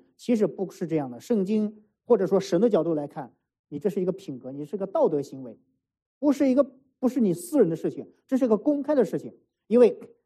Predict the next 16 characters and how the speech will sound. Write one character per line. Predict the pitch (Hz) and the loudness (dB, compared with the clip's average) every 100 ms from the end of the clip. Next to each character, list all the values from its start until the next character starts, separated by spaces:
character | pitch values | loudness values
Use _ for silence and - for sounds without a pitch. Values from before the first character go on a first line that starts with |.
| _ | _
人 | - 185 233 | 2 2 4
一 | 254 | 0
心， | - 254 233 | 0 -2 -2
一 | 247 240 | -2 0
生 | 262 | 2
的 | 226 | 0
果 | 208 151 | 0 -2
效 | 190 | -2
都 | 196 | -4
是 | 190 | -4
由 | 160 175 | -4 -8
心 | 170 202 | -10 -12
发 | 185 170 160 | -8 -8 -8
出 | 131 | -12
来 | |
的。 | 110 | -18